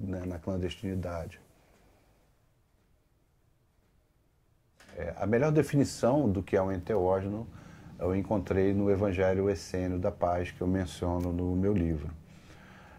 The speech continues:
É, ali mostra Jesus oficiando uma cerimônia na Irmandade Essênia, é, passagens que eu gostaria muito de reproduzir, fazer uma filmagem sobre isso, um ator fazendo o papel de Jesus.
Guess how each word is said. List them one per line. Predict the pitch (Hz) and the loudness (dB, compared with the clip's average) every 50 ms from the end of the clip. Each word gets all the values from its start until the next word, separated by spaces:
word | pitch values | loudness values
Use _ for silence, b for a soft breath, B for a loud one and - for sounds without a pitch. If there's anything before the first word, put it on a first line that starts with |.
| B - - | B -18 -14
É, | - - 90 87 87 87 87 85 - | -8 -4 -2 0 2 2 0 0 2
ali | - 90 90 87 85 87 95 98 107 117 | 2 2 4 4 4 4 4 4 4 4
mostra | 127 95 92 95 95 95 90 82 - 101 98 | 2 2 4 4 4 4 4 2 0 0 2
Jesus | 90 92 104 95 87 80 82 87 92 104 113 113 - - - - B B B B B B B B B B B B B - - | 4 6 4 4 4 4 2 2 2 2 0 -2 -6 -12 -16 -20 B B B B B B B B B B B B B -6 -4
oficiando | - 85 - - 98 - - - 92 95 107 110 113 | -4 -2 0 -2 -4 -4 -2 2 2 4 4 4 4
uma | 107 104 | 2 2
cerimônia | 95 - - 101 95 92 87 82 85 90 92 98 | 0 0 0 0 2 2 2 2 0 0 0 0
na | 98 95 92 87 90 90 - - | 0 0 0 0 0 -2 -2 -4
Irmandade | - 82 87 87 87 80 82 82 80 85 | -4 -2 -2 0 0 0 0 0 0 -2
Essênia, | 80 - - - - 78 80 80 82 85 92 95 107 b b b b b b b b b - - | -4 -6 -10 -10 -8 -6 -4 -2 -2 -2 -4 -4 -8 b b b b b b b b b -8 -6
é, | 71 76 73 - - | -4 -4 -4 -2 -2
passagens | - 80 - - - 82 82 80 80 78 - | -2 -2 0 2 4 4 4 4 0 -4 -4
que | - 82 | -4 -2
eu | 80 78 78 - - - - - | -2 -2 -4 -6 -10 -12 -8 -6
gostaria | 85 80 - - 80 82 87 | -6 -6 -4 -2 -2 0 0
muito | 82 87 113 127 110 | 2 2 0 0 0
de | 92 80 | -2 0
reproduzir, | 80 90 92 85 - 90 90 82 85 78 76 82 92 - | 0 0 0 0 0 0 0 0 0 -2 -2 -4 -4 -2
fazer | - 85 80 80 80 85 90 95 | -2 -2 -2 -2 -4 -2 -2 0
uma | 95 87 80 | 0 -2 -4
filmagem | - - 90 78 78 80 82 90 92 85 87 85 | -6 -4 -4 -2 -2 0 0 -2 -2 -2 -4 -6
sobre | 82 - 82 80 80 80 78 | -6 -6 -6 -6 -4 -4 -4
isso, | 78 85 95 104 98 - - 80 | -4 -2 -2 -2 -4 -4 -6 -6
um | 80 82 | -6 -4
ator | 80 80 - - - 82 90 98 95 | -6 -8 -8 -6 -4 -2 -2 -2 -4
fazendo | - - 80 80 82 | -4 -6 -6 -6 -6
o | 82 | -6
papel | - 80 - - 85 80 | -8 -10 -8 -8 -8 -8
de | 78 82 85 | -8 -8 -10
Jesus. | 82 80 82 82 87 87 92 101 | -12 -12 -12 -12 -8 -8 -6 -8